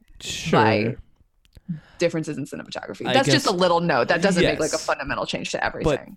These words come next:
Speaker 1: I'm just coming from a philosophical standpoint with this. Not, this isn't a solution or an answer, 'cause it's all gonna come down to, yeah, do it with the right balance and it, it'll be perfect.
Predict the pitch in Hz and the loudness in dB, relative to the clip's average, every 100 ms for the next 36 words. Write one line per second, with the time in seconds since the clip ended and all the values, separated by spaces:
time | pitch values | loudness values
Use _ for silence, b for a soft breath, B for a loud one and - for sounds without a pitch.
0 | - 131 131 127 151 135 - 117 107 - | -8 -4 -4 -4 -2 -2 -4 -4 -6 -4
1 | 110 104 113 107 117 107 - 101 107 76 | -4 -2 -2 -4 -6 -8 -8 -10 -8 -10
2 | 98 101 - 95 - - 107 107 101 95 | -8 -10 -8 -12 -12 -12 -10 -8 -8 -8
3 | 92 98 95 98 107 98 78 73 101 - | -8 -6 -6 -6 -8 -8 -8 -8 -10 -8
4 | 139 101 95 92 90 95 95 95 104 98 | -8 -8 -10 -6 -4 -4 -6 -8 -10 -8
5 | 92 95 117 143 226 - 131 135 - _ | -8 -4 -4 -2 -2 0 2 0 -2 _
6 | 131 127 123 117 117 - 170 135 139 143 | -4 -2 0 0 0 0 -2 -2 -2 -4
7 | 147 117 147 170 - 190 - | -2 0 0 -2 -2 -4 -4